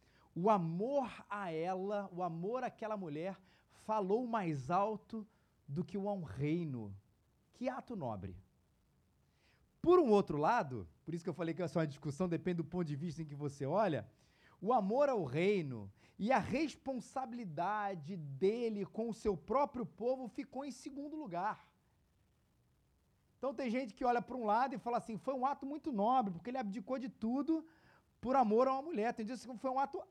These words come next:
absolutamente sem nobreza nenhuma, porque ele, é, abdicou das suas responsabilidades, do seu lugar, não apenas na história, mas do amor mesmo ao seu reino, pra ficar com uma pessoa que ele queria.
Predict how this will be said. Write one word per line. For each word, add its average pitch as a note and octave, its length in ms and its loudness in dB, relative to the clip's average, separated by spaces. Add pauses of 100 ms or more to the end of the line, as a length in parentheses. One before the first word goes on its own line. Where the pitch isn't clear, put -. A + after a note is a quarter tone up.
(160)
absolutamente B3+ 840 0
sem C4+ 140 6
nobreza C4 720 2
nenhuma, B3 400 -2
porque B3+ 440 -8
ele, C4 600 4 (360)
é, A3+ 220 4
abdicou A#3 540 -2
das B3 140 -2
suas A#3 220 -2
responsabilidades, G#3 1300 -2
do G3+ 120 0
seu B3 300 0
lugar, G#3 540 2
não C4 160 0
apenas B3 340 -2
na A#3+ 120 -4
história, G#3+ 520 0
mas A3 180 0
do C4 160 0
amor C4+ 440 2
mesmo G#3+ 320 2
ao F#3 80 0
seu F#3 260 0
reino, F3 500 -2 (800)
pra A3+ 160 -2
ficar G#3 500 0 (280)
com G3+ 80 -12
uma G#3 160 -4
pessoa G3 600 0
que B3+ 200 -2
ele C4 160 0
queria. G#2 420 -6